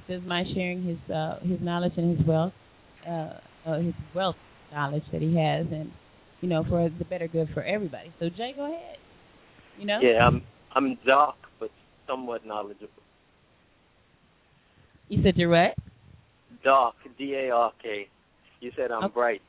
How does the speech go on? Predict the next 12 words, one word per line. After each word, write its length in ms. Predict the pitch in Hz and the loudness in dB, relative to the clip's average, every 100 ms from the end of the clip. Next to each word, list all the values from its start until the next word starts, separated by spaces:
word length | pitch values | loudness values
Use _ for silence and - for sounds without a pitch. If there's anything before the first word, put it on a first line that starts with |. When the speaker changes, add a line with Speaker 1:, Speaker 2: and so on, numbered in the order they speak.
| - | -12
Speaker 2:
I 100 | 113 | -8
don't 100 | 120 | -4
want 200 | 123 123 | -4 -4
people 280 | 135 - 117 | -10 -8 -12
to 80 | 113 | -8
get 200 | 107 - | -10 -8
the 100 | 113 | -10
assumption 580 | 107 - 120 117 - 104 | -10 -4 -4 -4 -10 -10
that 180 | 104 98 | -6 -6
I'm, 200 | 98 98 | -6 -6
uh, 220 | 95 92 95 _ _ - _ - | -6 -6 -8 _ _ -20 _ 0
Caucasian. 580 | 127 117 143 123 101 | 2 2 2 2 0